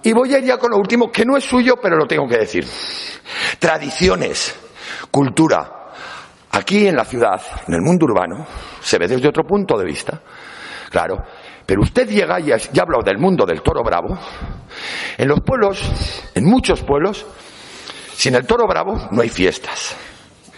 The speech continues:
Y esa cultura y tradiciones ha dejado mucho. Usted ha ido a la plaza de toros de Zaragoza, este, este Pilar, ¿cómo estaban las vaquillas por la mañana?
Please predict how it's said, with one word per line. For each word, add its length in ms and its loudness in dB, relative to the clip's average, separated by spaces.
Y 80 4
esa 200 4
cultura 360 2
y 60 2
tradiciones 640 2
ha 60 2
dejado 260 -2
mucho. 240 0
Usted 300 2
ha 100 4
ido 280 2
a 20 4
la 140 0
plaza 260 0
de 120 0
toros 280 0
de 80 2
Zaragoza, 560 0
este, 340 -2
este 220 -2
Pilar, 520 -4
¿cómo 240 2
estaban 340 -2
las 160 -2
vaquillas 460 -2
por 160 0
la 80 0
mañana? 540 -2